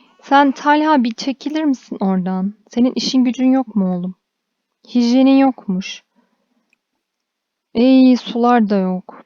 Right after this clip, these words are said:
Bravo. Sen ödevini bitirdin mi? Ödevini bitirmişsin. Tamam, sen gel o zaman. Şuradan bir yemek ye. Sonra bu kız çok sinirli. Sen bir kere yemeğini ye önce. Ondan sonra da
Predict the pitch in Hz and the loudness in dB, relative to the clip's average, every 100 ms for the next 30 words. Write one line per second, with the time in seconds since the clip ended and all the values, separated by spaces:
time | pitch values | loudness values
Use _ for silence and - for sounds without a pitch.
0 | - 202 202 196 185 185 180 - 233 233 | -8 -4 -2 -4 -4 -8 -10 -4 -4 -2
1 | 220 226 240 254 233 - 277 254 285 247 | 0 2 4 2 2 -6 -10 -4 2 2
2 | 196 214 233 _ - 208 233 247 240 - | 2 0 -6 _ -4 0 2 2 2 -4
3 | 262 247 247 - - 208 208 233 _ _ | -2 0 -2 -8 -6 0 0 -2 _ _
4 | _ _ _ _ _ - 269 254 214 - | _ _ _ _ _ -2 2 4 2 0
5 | 247 254 - 226 240 262 262 220 220 233 | 0 0 -2 -6 -2 0 0 2 2 2
6 | 269 277 _ - - 233 233 233 233 247 | 0 -4 _ -20 -14 -4 0 2 2 2
7 | 233 226 233 - 202 220 294 - 254 254 | 2 2 -2 -4 -4 -4 -4 2 4 4
8 | 226 240 - 269 - - - 233 - 208 | 0 -4 -4 -6 -6 -12 -8 -8 -10 -4
9 | 190 185 180 175 180 180 - _ _ _ | -2 -2 -4 -6 -8 -10 -12 _ _ _
10 | _ _ _ _ _ _ _ - 254 269 | _ _ _ _ _ _ _ -4 0 2
11 | 262 254 294 285 240 294 370 _ 233 233 | 0 -2 -2 0 0 -2 -8 _ 0 4
12 | 254 262 269 269 262 220 196 196 208 294 | 4 4 4 4 4 4 2 0 -4 -4
13 | 285 220 226 254 269 262 254 247 254 233 | 0 2 4 4 2 0 2 2 2 2
14 | 240 277 | 0 -2